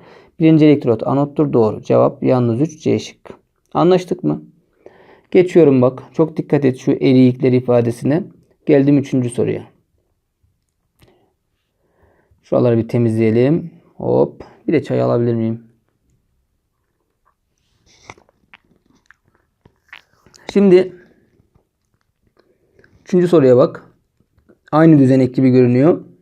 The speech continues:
Ama burada bir farklılık var.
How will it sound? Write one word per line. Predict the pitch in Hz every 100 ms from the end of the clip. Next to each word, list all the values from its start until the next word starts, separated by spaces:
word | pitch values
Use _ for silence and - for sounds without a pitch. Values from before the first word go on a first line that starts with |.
| _ _ _ _ _ _ _ _ _ _ _ _ -
Ama | 170 165
burada | 156 160
bir | 160 156
farklılık | 147 139 - 131 123
var. | 104 -